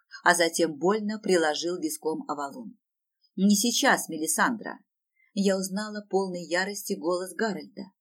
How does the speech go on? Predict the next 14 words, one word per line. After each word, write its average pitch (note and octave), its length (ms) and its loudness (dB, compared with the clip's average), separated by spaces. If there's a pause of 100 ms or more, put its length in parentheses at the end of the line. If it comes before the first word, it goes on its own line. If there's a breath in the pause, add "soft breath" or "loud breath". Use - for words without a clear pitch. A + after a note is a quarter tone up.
(160)
«Сначала F#3+ 800 6
нам F#3 240 10
надо F3+ 240 8
слишком F#3 460 2
много F3+ 340 4
обсудить, G#3+ 640 -4 (180)
потом C#4+ 380 6
займёшься F3 520 4
девчонкой». D3 680 -4 (560)
Через G3 300 2
мгновение F#3 580 0
показался F3 580 0
сам C#3 260 -2
блондин. C3+ 520 -12